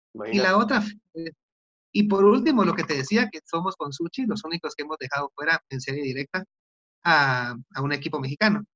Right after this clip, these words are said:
Speaker 1: Entonces, esos tres tópicos, miren pues ustedes los de enfrente, o sea, pero, pero ni se imaginen que van a hacer algo así. O sea, a puras penas, no, ni le han ganado a un equipo mexicano. Entonces,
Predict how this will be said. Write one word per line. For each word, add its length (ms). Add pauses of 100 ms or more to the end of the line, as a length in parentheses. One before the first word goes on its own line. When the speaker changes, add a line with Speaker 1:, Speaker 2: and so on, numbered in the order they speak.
(440)
Speaker 1:
Entonces, 340
esos 220
tres 240
tópicos, 580 (560)
miren 280
pues 200
ustedes 440
los 120
de 80
enfrente, 360
o 100
sea, 240 (220)
pero, 260 (1200)
pero 160
ni 140
se 120
imaginen 600
que 80
van 140
a 40
hacer 160
algo 140
así. 180 (280)
O 60
sea, 320
a 100
puras 360 (120)
penas, 300
no, 240
ni 320
le 80
han 80
ganado 220
a 0
un 60
equipo 220
mexicano. 360
Entonces, 260